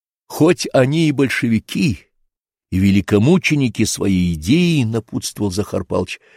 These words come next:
«но тебе надо глядеть и глядеть. Помни, у тебя отец утонул, мать — неизвестно кто. Миллионы людей без души живут.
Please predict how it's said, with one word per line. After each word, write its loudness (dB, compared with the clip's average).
«но 2
тебе 0
надо 0
глядеть -2
и -2
глядеть. -2
Помни, 0
у -6
тебя 0
отец -2
утонул, 0
мать — 0
неизвестно 0
кто. -4
Миллионы 4
людей 2
без 2
души 0
живут. 2